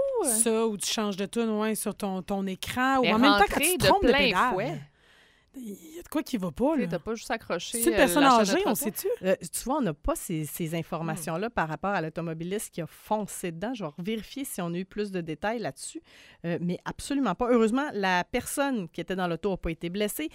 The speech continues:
Speaker 3: Puis comme il était onze heures, il y avait personne qui se trouvait à l'intérieur du, euh, Pizza Hut. Il a fallu qu'on évacue les commerces aux environs parce que les murs, le mur de briques s'était en partie effondré. Fait qu'on s'est dit, « Hey, au cas où il y ait de quoi sur, euh,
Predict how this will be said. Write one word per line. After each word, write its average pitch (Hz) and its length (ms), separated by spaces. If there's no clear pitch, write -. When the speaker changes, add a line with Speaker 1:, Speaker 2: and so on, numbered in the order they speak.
Speaker 3:
Puis - 80
comme 285 180
il 262 40
était 226 160
onze 208 260
heures, 254 200
il 240 40
y 190 60
avait 170 140
personne 254 440
qui - 120
se - 60
trouvait 202 300
à 190 140
l'intérieur 185 500
du, 175 220
euh, 156 80
Pizza 170 400
Hut. 196 160
Il 196 100
a 202 40
fallu 202 320
qu'on 180 260
évacue 180 480
les 196 160
commerces 185 400
aux 180 140
environs 170 360
parce 170 220
que - 80
les 160 220
murs, 170 240
le 160 120
mur 185 160
de 170 140
briques 180 240
s'était - 220
en 160 80
partie - 240
effondré. 165 340
Fait 175 80
qu'on 143 80
s'est 151 140
dit, « 156 140
Hey, 170 160
au 165 120
cas - 140
où 190 60
il 180 60
y 165 40
ait 160 80
de 156 80
quoi 170 180
sur, 160 240
euh, 151 120